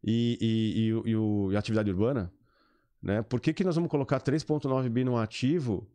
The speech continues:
que quem vai pagar essa conta no final do dia é o cidadão que sobe e desce a serra e, e a carga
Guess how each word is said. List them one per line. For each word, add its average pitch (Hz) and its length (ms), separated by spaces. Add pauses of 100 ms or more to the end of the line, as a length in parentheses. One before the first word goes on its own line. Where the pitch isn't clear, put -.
(140)
que 120 100
quem 151 160
vai 156 120
pagar 143 240
essa 120 160
conta 147 360
no 123 80
final 113 260
do 113 100
dia 143 300
é 120 60
o 113 60
cidadão 127 420
que 127 140
sobe 120 300
e - 20
desce 113 240
a 92 40
serra 139 480
e, 107 260
e 110 80
a 107 60
carga 127 500